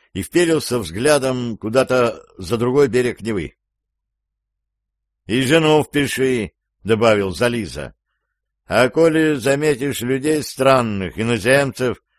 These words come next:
али ещё чего подозрительного, или сам сообщи,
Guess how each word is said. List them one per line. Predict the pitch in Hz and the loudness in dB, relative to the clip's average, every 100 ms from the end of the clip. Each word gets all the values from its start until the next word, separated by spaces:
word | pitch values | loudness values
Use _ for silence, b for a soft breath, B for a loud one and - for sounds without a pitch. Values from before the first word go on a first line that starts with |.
| _ _ | _ _
али | 107 131 135 127 120 | 2 4 4 2 -2
ещё | 113 143 143 | 0 0 0
чего | - 139 123 | 0 -2 0
подозрительного, | 127 120 104 123 120 123 117 113 101 87 _ _ _ - | 0 -2 -2 -2 -2 -2 -2 -2 -2 -4 _ _ _ -4
или | 113 151 | -2 0
сам | - 131 135 127 | 0 2 2 2
сообщи, | 123 123 107 120 120 95 | -2 -2 -2 -8 -6 -8